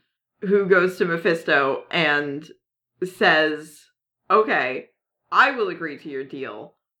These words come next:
but you also have to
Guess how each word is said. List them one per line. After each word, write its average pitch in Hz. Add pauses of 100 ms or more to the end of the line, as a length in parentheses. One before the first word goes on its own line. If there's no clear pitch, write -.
(160)
but 185 (460)
you 214
also 294
have 214
to 185